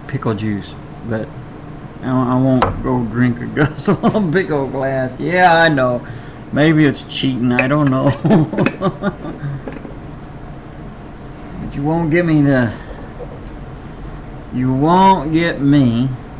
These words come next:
to use any of that, uh, hot stuff.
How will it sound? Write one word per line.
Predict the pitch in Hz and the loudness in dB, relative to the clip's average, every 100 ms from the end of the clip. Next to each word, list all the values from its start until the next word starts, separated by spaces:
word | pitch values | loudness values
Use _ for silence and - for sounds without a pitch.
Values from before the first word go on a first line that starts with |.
| - - - - | -16 -16 -14 -8
to | 117 | -4
use | 120 147 131 117 120 127 - - - - | 2 4 4 2 0 -4 -8 -14 -12 -2
any | 127 131 | 2 4
of | 123 | 2
that, | 120 113 - - - | 2 -2 -4 -8 -12
uh, | 113 113 104 - - - - | -8 -8 -8 -10 -14 -16 -4
hot | 135 - - | -2 -2 -6
stuff. | - 113 92 | -12 -10 -10